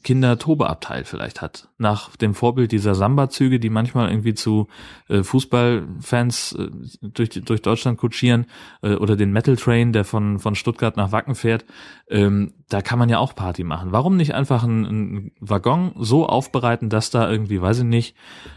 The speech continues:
äh, dass da eine kleine Freifläche ist, wo die Blagen rumtoben können, äh,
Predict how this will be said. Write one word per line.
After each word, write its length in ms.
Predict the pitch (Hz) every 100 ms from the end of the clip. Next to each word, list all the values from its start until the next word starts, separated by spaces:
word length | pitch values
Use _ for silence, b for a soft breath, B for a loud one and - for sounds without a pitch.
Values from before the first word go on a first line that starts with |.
| B
äh, 300 | 107 101 98 98 -
dass 240 | - 107
da 80 | -
eine 160 | 107 101
kleine 280 | 107 104 95
Freifläche 520 | 110 - - 135 139
ist, 220 | 123 -
wo 40 |
die 120 | 110 101
Blagen 280 | 104 113
rumtoben 500 | 107 135 151 151 139
können, 340 | 131 131 127 127 B B B B -
äh, 280 | 107 104